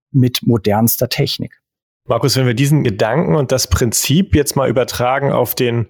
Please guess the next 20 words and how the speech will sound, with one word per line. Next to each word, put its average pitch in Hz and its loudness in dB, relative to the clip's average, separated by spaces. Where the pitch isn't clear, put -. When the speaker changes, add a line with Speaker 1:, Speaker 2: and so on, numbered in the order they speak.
Speaker 2:
ähm, 110 2
ja, 113 0
also 104 -2
auf 104 -4
den 143 -4
klassischen, 120 0
klassischeren 117 0
stationären 110 -2
Handel, 113 0
was - -2
bedeutet 110 -2
das? 95 -2
Also 104 0
du 113 2
hast - -4
Convenience 135 2
gesagt, 117 -2
ne, 123 0
neue 120 2
Anwendungsfälle, 127 0